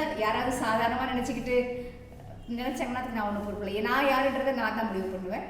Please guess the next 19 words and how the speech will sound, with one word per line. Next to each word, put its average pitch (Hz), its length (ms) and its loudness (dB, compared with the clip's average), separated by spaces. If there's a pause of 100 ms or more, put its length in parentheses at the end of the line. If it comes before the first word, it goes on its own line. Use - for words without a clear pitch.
(220)
எங்களுடைய 262 400 2
கட்சி 269 360 0
என்னன்றதை 254 480 0
நாங்க 208 240 -2
தான் 208 160 0
முடிவு 185 300 0
பண்ணுவோம். 175 340 -6 (300)
நல்லவர்கள் 320 560 4
நிச்சயமாய் 285 440 2
உடனில் 226 380 0
சேருவோம். 214 540 -2
அதுல 226 220 -2
எந்த 277 360 4
ஒரு 277 220 8 (300)
இதுவுமே 226 320 2
கிடையாது, 208 280 2
மாற்று 233 260 0
கருத்தும் 202 300 -4
கிடையாது. 180 360 0